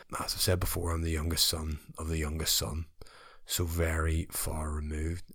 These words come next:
And he died almost eighty years before I was born. He's like a ghost figure, not a famous poet or warrior. No songs nor tall tales have been written in his honour.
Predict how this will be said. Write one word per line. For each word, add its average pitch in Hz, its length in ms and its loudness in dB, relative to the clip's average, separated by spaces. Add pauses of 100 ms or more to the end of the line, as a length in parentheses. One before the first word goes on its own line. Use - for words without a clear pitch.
And 135 80 6
he 165 80 10
died 104 260 6
almost 95 260 6
eighty 85 240 4
years 80 320 2
before - 300 -2
I 85 80 -4
was 80 160 -2
born. 92 380 -4 (600)
He's 110 80 4
like - 140 0
a - 100 -8
ghost - 340 4
figure, 107 380 6 (220)
not 127 120 2
a 120 40 8
famous 107 320 8
poet 95 360 10
or 92 60 2
warrior. 85 560 6 (340)
No 101 120 6
songs 90 760 6
nor 87 100 -2
tall 92 360 4
tales 90 380 6
have 90 60 6
been 87 140 6
written 85 300 4
in 78 80 -2
his 87 280 2
honour. 78 300 -2